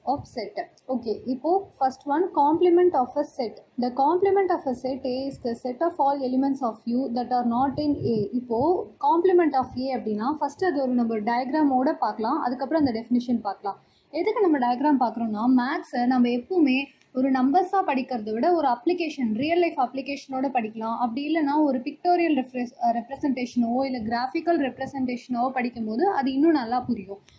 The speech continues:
அதுக்கு தான் இந்த diagram. இந்த டயக்ராமுக்கு பேர் Venn diagram. இங்க இருக்கு பாருங்க, spelling Venn diagram. First இங்க ஒரு செ-, box கொடுத்துருக்காங்களா, இது வந்துட்டு universal set அப்படின்னு சொல்லுவாங்க.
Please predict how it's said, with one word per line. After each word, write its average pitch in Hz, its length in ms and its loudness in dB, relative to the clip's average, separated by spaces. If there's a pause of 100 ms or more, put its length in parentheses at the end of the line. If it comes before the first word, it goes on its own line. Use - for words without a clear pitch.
(120)
அதுக்கு 294 300 0
தான் 302 220 0
இந்த 294 160 4
diagram. 208 460 -2
இந்த 269 180 0
டயக்ராமுக்கு 302 600 2
பேர் 269 260 2
Venn 254 240 2
diagram. 208 360 -2
இங்க 233 140 0
இருக்கு 220 240 -10
பாருங்க, 202 240 -4
spelling 294 440 0 (100)
Venn 294 260 4
diagram. 202 500 -4
First 294 280 -4
இங்க 370 200 4
ஒரு 269 180 0
செ-, 277 140 -2 (260)
box 269 320 -2
கொடுத்துருக்காங்களா, 247 640 -2
இது 302 160 0
வந்துட்டு 262 380 4
universal 302 600 2
set 214 220 -8
அப்படின்னு 247 380 0
சொல்லுவாங்க. 202 320 -2